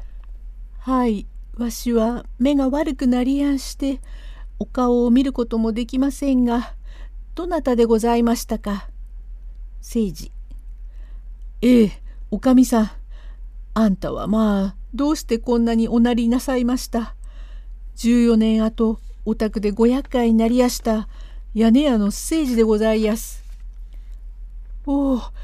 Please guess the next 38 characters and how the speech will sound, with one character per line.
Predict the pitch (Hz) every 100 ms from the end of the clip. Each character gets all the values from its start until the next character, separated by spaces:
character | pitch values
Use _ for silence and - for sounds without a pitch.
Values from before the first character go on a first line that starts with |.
| -
清 | - - 359 370 311
次 | 254
か。 | 240 233 233 208 - - - - - -
お | 311 311 302
お、 | 294 - - - -
ま | 240 247 226
あ、 | 220
ど | 226 302 285
う |
も | 247 262
ま | 320 302
あ、 | 269 - - - - - -
思 | 262 247 262
い | 247
が | 240
け | 226 240
な | 220
い | 214
懐 | 214 247 -
か | 320
し | 294 - 294
い | 262
こ | 262
と | 294
だ | 269 262
な。 | 294 285 262 - - - - - - - - -
こ | - 233
ん | 214
な | 196
に | 185 185 -
落 | 240 -
ち | 254
ぶ | 311
れ | 311
や | 320
し | -
た | - 277
よ。 | 262 262